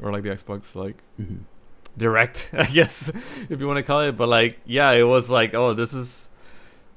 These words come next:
Speaker 1: is this what the X, the, what the, what the
Speaker 2: Yeah, it's like, is this
Speaker 1: the, the Xbox Series X? Like, is this the power
Speaker 2: Yeah.
Speaker 1: <laughs> of the new console?"
Speaker 2: And then, like, afterwards, they were like, "Oh, it was on a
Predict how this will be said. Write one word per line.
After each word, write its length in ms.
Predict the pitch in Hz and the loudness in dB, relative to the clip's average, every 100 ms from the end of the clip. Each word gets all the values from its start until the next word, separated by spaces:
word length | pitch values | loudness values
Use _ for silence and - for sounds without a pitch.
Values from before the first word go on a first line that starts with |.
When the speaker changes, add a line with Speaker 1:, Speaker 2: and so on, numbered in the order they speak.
| - - - | -20 -12 -4
Speaker 1:
is 180 | 113 104 | -4 2
this 260 | 131 151 | 2 2
what 120 | 170 | 0
the 100 | 180 | 2
X, 140 | 190 - | 0 -2
the, 240 | 143 147 139 | -4 -4 -4
what 140 | 143 | -8
the, 260 | 147 143 143 | -6 -8 -10
what 140 | 143 - | -12 -8
the 80 | 151 | -2
Speaker 2:
Yeah, 340 | 139 127 123 | 2 4 4
it's 160 | 117 113 | 0 -4
like, 160 | 139 | -2
is 180 | 135 120 | -4 -2
this 300 | 151 - - | -2 0 -2
Speaker 1:
the, 60 | - | -4
the 120 | 131 | 2
Xbox 420 | 139 127 147 147 | 2 2 2 2
Series 380 | - 175 165 131 | 6 6 4 6
X? 420 | 156 160 - - | 4 4 -2 -4
Like, 120 | 147 135 | -4 -2
is 60 | |
this 120 | 139 | -2
the 100 | 160 | 0
power 500 | 147 143 151 175 220 233 | 4 6 8 8 6 2
Speaker 2:
Yeah. 80 | |
Speaker 1:
<laughs> 140 | 214 202 | 2 4
of 140 | 165 170 | 2 2
the 80 | 185 | -2
new 160 | 196 | -2
console?" 500 | - 226 202 202 233 | 0 0 2 0 -2
Speaker 2:
And 120 | 156 151 | 0 2
then, 220 | 160 160 | 2 2
like, 180 | 147 - | 2 4
afterwards, 560 | 151 - 156 151 139 | 2 4 2 2 2
they 80 | 139 | 2
were 120 | 131 | 4
like, 180 | 127 123 | 4 4
"Oh, 260 | 147 160 147 | 4 6 4
it 80 | 139 | 2
was 180 | 143 | 2
on 180 | 143 143 | 2 4
a 240 | 131 113 | 4 2